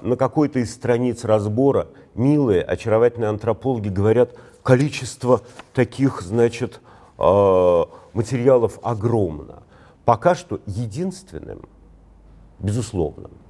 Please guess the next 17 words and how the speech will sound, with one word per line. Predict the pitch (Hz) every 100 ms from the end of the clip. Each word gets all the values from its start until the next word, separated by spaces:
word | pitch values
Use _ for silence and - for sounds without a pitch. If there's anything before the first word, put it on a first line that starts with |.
| - - - - - -
свидетельством | - 123 107 98 - - - 87
является, | 98 107 165 170 - - 120 92
если | 95 123 127 123
не | 104
ошибаюсь, | 98 95 - 110 147 143 - -
выкопанный | 95 95 110 104 107 95 90
где-то | 87 92 107 98
в | 85
низовьях | 98 104 101 95 82 90 -
Яны | 95 98 90 92
мамонт, | 135 170 160 147
у | 120
которого | 101 95 123 120 110 101
в | 92
лопатке | 104 107 - 180 -
обнаружена | - 95 104 104 127 101 104 98
дырка. | 90 104 - -